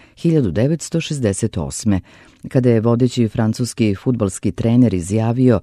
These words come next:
da bi oni koji su odgovorni trebalo da revidiraju strukturalizam nacionalnog tima. Uzimajući u obzir tu široku upotrebu, ograničit ću se na neke od Levi-Strossovih načina upotrebe tog termina,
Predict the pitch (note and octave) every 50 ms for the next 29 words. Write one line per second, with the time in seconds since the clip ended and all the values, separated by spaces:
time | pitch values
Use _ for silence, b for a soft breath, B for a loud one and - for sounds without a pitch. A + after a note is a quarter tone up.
0 | b b b b b b b B2+ B2+ A#2+ A#2+ A#2 A#2 A#2 A#2 A#2 A2+ - A#2+ A2
1 | G2 - - - A2+ A2 G#2+ A#2+ B2 A2+ A2+ G2+ G#2 G#2 G2 G2 G#2 G2 - -
2 | - A#2+ A2+ A2+ G#2+ G2 G2+ F#2+ F2+ G2+ G2+ G2 G#2 G2+ F#2+ G#2 F#2+ G2 G#2+ A2+
3 | B2+ C3 C3+ A#2+ G2 E2+ - - G2+ G2 - - G#2+ G2 F#2 F2+ F2 G2 A#2 A#2+
4 | A#2 A#2+ A2+ G2+ F2 - b b b B2+ B2+ B2 A#2+ A2+ - - G#2 G2 F#2+ F#2+
5 | F#2+ F#2+ F#2 - - - A2 F#2+ E2+ D2+ E2 F2+ F2+ - _ _ _ _ _ _
6 | _ _ b b b b b b b b b b b b b E3+ E3 C#3+ C#3+ C#3
7 | C#3 C3 B2 A#2+ A2+ - - C3+ B2+ B2 B2+ C3 C3 C3 B2+ C3 B2 A2+ - B2+
8 | B2 A2+ - - C3+ B2+ C3 A#2+ - - A2 A#2+ C3+ - D#3+ C#3+ - D3 C#3+ C3+
9 | C3 C3 B2+ B2 A#2+ - - C3 C3+ C#3+ C#3 C3 C3 C#3 C3+ B2 - G#2+ - -
10 | G2 G2 - - G#2+ G2 F#2+ G2 F#2+ G2 G#2 A2 A2 - - A2+ G2 G2 F2+ G2+
11 | G#2 G#2+ G#2 G2+ G#2 G2 - - G#2+ G#2 G#2 - - G2+ F#2+ F2+ - - G#2 G2+
12 | F#2+ F#2 - - A#2+ G#2+ F#2+ F#2+ A2+ A#2 - A2 G#2 - G2+ F2+ F2+ F#2 - A2+
13 | A#2 A#2+ - - C#3+ C3 C3 C3 B2+ B2+ B2 B2+ A#2